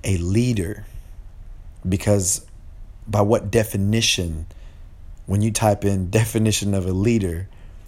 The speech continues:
on Google, what pops up? Maybe you don't want to command people. Well, guess what? I don't want to command people either. But I'll tell you what I do want to do.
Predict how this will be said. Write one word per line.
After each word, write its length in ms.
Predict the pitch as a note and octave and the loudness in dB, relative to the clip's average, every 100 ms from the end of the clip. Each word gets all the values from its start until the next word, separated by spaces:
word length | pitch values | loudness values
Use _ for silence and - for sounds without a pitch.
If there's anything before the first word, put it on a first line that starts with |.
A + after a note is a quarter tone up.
| - - | -14 -2
on 240 | G2+ G2+ | 0 2
Google, 640 | G2 B2 A2+ G#2 F2+ E2 - | 4 4 4 4 0 -2 -4
what 240 | G#2+ F#2+ | 0 0
pops 380 | - G2+ F2+ - | 0 -2 0 -2
up? 220 | F2+ - - - - - - - - - - - - - - | -2 -8 -14 -16 -18 -18 -18 -18 -18 -20 -20 -18 -18 -18 -4
Maybe 220 | A#2+ C3 C3+ | 2 4 4
you 140 | C#3 | 4
don't 180 | C3+ A#2 | 4 4
want 200 | A#2 A#2+ | 2 2
to 60 | |
command 500 | A#2 - G#2 G2 F2+ | 0 0 2 2 0
people. 460 | - F2+ - - - - - - - - - | -2 -2 -4 -8 -10 -16 -16 -16 -14 -14 -4
Well, 80 | G2 | 2
guess 300 | G#2 A2+ - | 4 4 4
what? 260 | G#2+ F#2 - | 2 2 0
I 140 | G#2 | 0
don't 100 | D3 | 4
want 160 | C3+ A#2+ | 4 2
to 80 | G2 - | 0 -4
command 580 | - G2 G2 G2+ G#2 G2 | 0 2 4 2 2 2
people 340 | G#2+ G2+ G2+ | 0 2 0
either. 360 | F#2 E2+ D2+ - - - - - - - - - - | 0 -2 -10 -12 -16 -18 -18 -20 -20 -20 -18 -18 -8
But 140 | F2 A2+ | 4 4
I'll 60 | |
tell 140 | A#2 C#3 | 6 4
you 120 | B2+ | 4
what 100 | G#2 | 2
I 60 | |
do 240 | F2+ G2+ A#2 | 0 2 4
want 160 | G#2+ | 2
to 60 | E2+ | 0
do. 300 | D#2+ E2+ | -6 -6